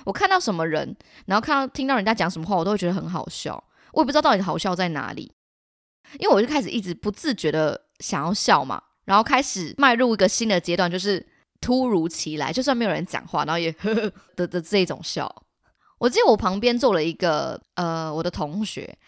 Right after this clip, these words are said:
他的酒量其实蛮好的，他酒量好到呢，他之前在读研究所的时候，基本上是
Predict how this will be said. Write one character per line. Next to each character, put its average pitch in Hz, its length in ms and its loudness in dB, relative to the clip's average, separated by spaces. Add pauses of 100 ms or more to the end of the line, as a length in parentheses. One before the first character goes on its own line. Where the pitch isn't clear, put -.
他 - 100 -4
的 143 100 0
酒 165 180 2
量 226 140 -2
其 196 120 -8
实 - 140 -8
蛮 151 260 -8
好 - 300 -6
的， - 120 -12 (400)
他 494 120 0
酒 302 100 4
量 277 180 4
好 185 340 2
到 202 280 4
呢， 160 260 -4 (220)
他 262 120 0
之 277 100 2
前 220 120 4
在 - 120 2
读 180 140 2
研 160 220 0
究 175 280 2
所 135 240 -4
的 127 80 -6
时 151 160 -8
候， 156 140 0
基 190 180 -6
本 165 220 0
上 156 280 -4
是 151 340 -4